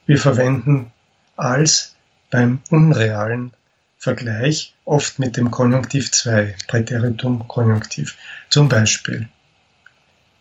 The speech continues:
"Er sieht so aus, als wäre er krank.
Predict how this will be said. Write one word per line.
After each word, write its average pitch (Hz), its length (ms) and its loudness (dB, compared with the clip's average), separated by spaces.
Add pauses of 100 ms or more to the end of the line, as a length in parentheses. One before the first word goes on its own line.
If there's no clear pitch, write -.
(120)
"Er 180 100 2
sieht 147 260 0
so 123 240 -6
aus, 117 520 -2
als 120 300 -2
wäre 123 300 -2
er 117 160 -2
krank. 113 500 0